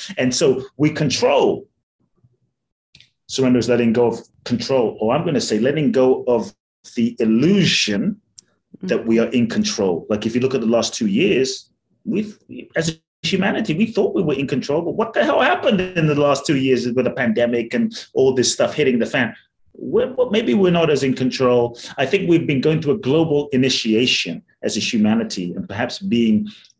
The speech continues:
Speaker 1: reminded that perhaps we're not as in control as we thought. And so it's letting go of this illusion of control, and control is the master addiction.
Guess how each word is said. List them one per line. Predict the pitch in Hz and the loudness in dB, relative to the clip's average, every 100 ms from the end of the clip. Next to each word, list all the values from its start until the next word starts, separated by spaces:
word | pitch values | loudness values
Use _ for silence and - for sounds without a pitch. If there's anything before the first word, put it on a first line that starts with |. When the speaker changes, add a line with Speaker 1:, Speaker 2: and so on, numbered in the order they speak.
| _ _ 104 | _ _ -2
Speaker 1:
reminded | 110 107 127 139 110 95 | 2 4 2 2 0 0
that | 98 92 | -2 -4
perhaps | 101 107 107 - | -4 -4 -6 -4
we're | 107 | 0
not | 110 107 | 2 2
as | 104 - | 0 -2
in | 113 107 | -2 -2
control | 98 95 110 101 95 | -4 -4 -2 0 -2
as | 87 92 | -6 -10
we | |
thought. | 87 98 131 - - - - - | -6 -2 -2 -2 -14 -20 -12 -4
And | 120 | 0
so | 131 | 0
it's | 123 | 0
letting | 208 269 185 | 0 2 2
go | 165 | 0
of | |
this | 135 127 | 0 -2
illusion | 117 135 143 135 | 0 0 0 -2
of | 127 | -4
control, | - 107 - 113 107 104 | -4 -6 0 0 0 -2
and | 110 | -6
control | 101 - 143 | -8 -2 0
is | 139 | 0
the | - | 0
master | 110 104 - | 0 0 -6
addiction. | 92 - - - - | -8 -6 -6 -10 -14